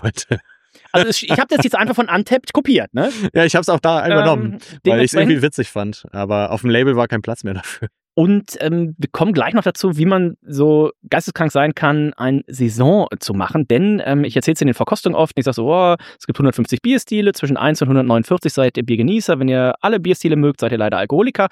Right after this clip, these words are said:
Speaker 2: Und dann erzähle ich immer so die Anekdote, ich sag so, "Oh, also Saison,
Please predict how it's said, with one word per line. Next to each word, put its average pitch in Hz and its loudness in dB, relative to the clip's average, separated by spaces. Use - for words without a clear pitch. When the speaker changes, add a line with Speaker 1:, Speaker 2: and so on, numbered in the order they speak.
Speaker 2:
Und 131 0
dann 160 2
erzähle 160 0
ich - -6
immer 151 2
so 143 2
die 135 2
Anekdote, 147 0
ich - -12
sag - 0
so, 123 -4
"Oh, 170 2
also 127 -2
Saison, 135 2